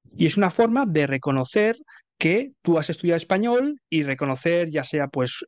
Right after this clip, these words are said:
a, quieras un trabajo, quieras una beca de estudios, quieras aprender español, quieras trabajar también aquí en,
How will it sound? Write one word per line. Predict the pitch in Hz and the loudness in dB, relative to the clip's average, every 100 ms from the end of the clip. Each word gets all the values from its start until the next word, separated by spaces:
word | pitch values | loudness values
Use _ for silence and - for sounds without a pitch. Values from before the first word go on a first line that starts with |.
| - - | -16 -8
a, | 147 139 123 120 117 117 | -4 -2 -2 -2 -2 -4
quieras | - 131 127 - | -2 0 0 -2
un | 131 | -4
trabajo, | 127 170 - 143 156 - - _ | -2 -2 -2 -4 -4 -12 -20 _
quieras | 147 131 - | 0 0 0
una | 131 | 0
beca | 120 117 117 | 0 0 -2
de | |
estudios, | 113 - 190 165 156 147 - - - - | -2 -2 0 2 0 -2 -8 -18 -20 -2
quieras | 156 143 135 | 0 0 -2
aprender | 135 135 127 127 127 123 | -4 -4 -2 0 2 0
español, | 120 - 123 160 170 165 160 - _ | -2 -4 0 2 2 0 -4 -18 _
quieras | 156 139 | -2 0
trabajar | - 135 127 135 127 | 0 -2 0 -2 0
también | 127 123 | -2 -2
aquí | 120 131 123 | -2 0 0
en, | 123 120 117 117 113 113 113 | 0 0 -4 -6 -6 -8 -10